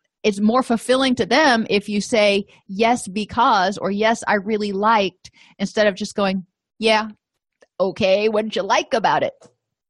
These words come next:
When making re-, re-, requests,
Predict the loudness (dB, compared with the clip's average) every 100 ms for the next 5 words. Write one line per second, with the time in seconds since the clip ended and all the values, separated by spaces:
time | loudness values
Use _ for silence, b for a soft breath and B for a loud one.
0 | _ _ _ _ B -18 B -2 2 2
1 | 2 0 -2 -2 -2 -8 -8 -2 -2 0
2 | 0 0 -6 -14 -18